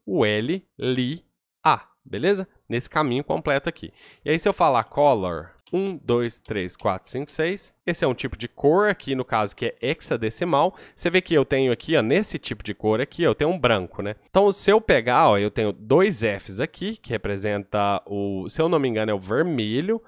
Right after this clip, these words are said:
Depois, dois Fs aqui, que representam o red, green, verde. E o último aqui representa o blue. Então, isso quer dizer que se eu pegar e colocar, por exemplo, zero zero aqui,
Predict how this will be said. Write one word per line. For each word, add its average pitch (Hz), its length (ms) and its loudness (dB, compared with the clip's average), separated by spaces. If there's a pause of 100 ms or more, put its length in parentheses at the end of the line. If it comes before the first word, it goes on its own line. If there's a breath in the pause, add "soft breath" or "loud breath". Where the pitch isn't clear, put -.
(320 soft breath)
Depois, 123 460 0
dois 165 280 4
Fs 117 260 0
aqui, 110 240 -6
que - 100 -10
representam 101 680 -4 (140)
o 95 760 -6 (220)
red, 120 440 -4
green, 113 220 -6 (260)
verde. 196 500 -2 (420 soft breath)
E 180 120 0
o 190 40 4
último 156 320 2
aqui 160 280 -4
representa 151 920 0
o 143 160 -2
blue. 127 500 2 (120)
Então, 226 120 4
isso 247 140 2
quer 208 140 2
dizer 160 220 -4
que 156 140 -6
se - 360 -6
eu 240 120 4
pegar 107 760 0
e 107 100 -8
colocar, 101 800 0 (100)
por 107 100 -4
exemplo, 95 480 -6
zero 107 360 -2
zero 92 500 -4 (140)
aqui, 117 500 -8